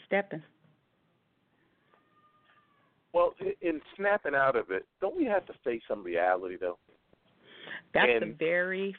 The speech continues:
Speaker 1: first step in, uh, snapping out of it, as far as I'm concerned, uh, is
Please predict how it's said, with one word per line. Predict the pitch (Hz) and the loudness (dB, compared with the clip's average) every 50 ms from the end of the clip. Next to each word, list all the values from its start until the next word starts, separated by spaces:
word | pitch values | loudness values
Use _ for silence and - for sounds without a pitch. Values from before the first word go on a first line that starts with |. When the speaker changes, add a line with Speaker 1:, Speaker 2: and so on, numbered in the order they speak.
| - | -4
Speaker 1:
first | - 175 180 180 185 - _ _ | -2 0 0 0 0 -4 _ _
step | - 104 117 131 117 - _ _ _ - | -2 0 0 0 -2 -6 _ _ _ -8
in, | 170 175 170 175 170 165 165 170 165 170 165 170 - _ - | -6 -6 -4 -4 -6 -6 -6 -6 -8 -8 -10 -12 -14 _ -6
uh, | - 160 160 156 156 156 156 - - | -6 -4 -4 -4 -4 -6 -8 -8 -6
snapping | - 170 170 175 170 - 165 165 | -2 0 0 2 0 0 0 0
out | 170 196 208 | 2 2 2
of | 196 165 156 | 2 0 0
it, | 156 151 160 165 | -2 -2 -2 -2
as | 156 156 - - | -4 -6 -6 -4
far | - 160 156 | -2 0 0
as | 147 147 | 0 0
I'm | 156 165 208 254 | 0 0 0 0
concerned, | 240 - 160 156 156 - - - - 53 53 - 170 - - - - - - - - - _ _ - | 0 -2 -4 -4 -4 -6 -6 -4 -4 -4 -6 -6 -8 -10 -18 -20 -20 -20 -20 -20 -20 -20 _ _ 0
uh, | 160 160 151 151 - 151 156 156 165 180 - _ - | 0 2 2 2 0 0 0 -2 -4 -8 -14 _ -4
is | - - 156 151 156 | 0 0 0 0 -2